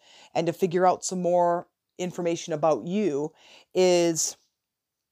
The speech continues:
to write these down, write these five down, and then decipher them, just like we did in the five love languages in episode twelve, is write them down and rank them.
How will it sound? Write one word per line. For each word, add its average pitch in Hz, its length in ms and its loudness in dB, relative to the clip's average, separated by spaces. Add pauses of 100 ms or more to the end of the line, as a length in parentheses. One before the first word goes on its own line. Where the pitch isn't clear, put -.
(800)
to 202 640 0
write 202 220 6
these 254 180 -2
down, 147 340 0 (140)
write 170 220 0
these 226 160 -4
five 196 340 2
down, 165 400 0
and 180 140 -4
then 180 120 -2
decipher 247 540 0
them, 160 200 -2
just 190 140 -6
like 214 140 0
we 240 80 0
did 196 160 2
in 175 60 -6
the 175 60 -6
five 185 280 0
love 175 180 2
languages 160 600 -2
in 165 160 -6
episode 175 420 -6
twelve, 127 460 -4 (500)
is 185 280 4
write 180 240 6
them 240 180 2
down 175 320 0
and 175 240 -4
rank 156 240 -4
them. - 240 -10